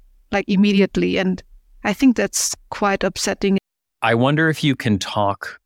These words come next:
Speaker 2: a little bit more, delve into the moment when your research proposal was altered without your consent,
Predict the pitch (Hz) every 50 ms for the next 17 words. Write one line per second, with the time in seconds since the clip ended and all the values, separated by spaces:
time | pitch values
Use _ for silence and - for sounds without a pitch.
0 | _ - 110 104 104 113 117 113 113 113 101 110 107 95 - 107 101 95 95 95
1 | 95 - - 117 113 117 117 110 107 98 - - - 110 107 - 120 107 104 98
2 | 98 98 98 98 95 95 90 - - _ _ - 104 104 101 98 98 95 95 98
3 | 98 98 95 95 - _ _ _ _ _ - 104 104 101 98 95 104 117 123 -
4 | - 113 92 - - - 113 104 - - 107 104 104 101 95 104 95 95 95 98
5 | 98 - - 113 101 101 104 - - 98 101 95 98 98 - - _ _ _ _
6 | - 107 107 - 104 101 - - 98 95 95 92 90 - - 101 101 90 - -
7 | 104 95 90 85 - -